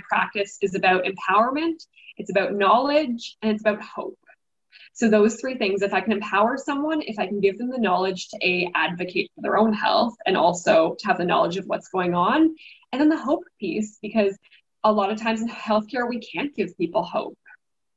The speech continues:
But if I can say to someone, "We may not be able to get you pain-free, but we can get you to the point where you can move well enough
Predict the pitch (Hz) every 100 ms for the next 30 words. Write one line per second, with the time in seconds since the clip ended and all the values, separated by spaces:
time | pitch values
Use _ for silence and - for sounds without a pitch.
0 | _ - 220 208 202 190 202 196 202 196
1 | 220 185 185 180 180 196 _ _ _ 208
2 | 190 190 202 214 247 247 226 220 220 214
3 | 196 190 202 - 202 180 170 170 _ _
4 | 202 180 185 214 185 175 208 190 170 -
5 | 190 170 185 185 185 226 190 185 220 214
6 | 175 170 170 170 180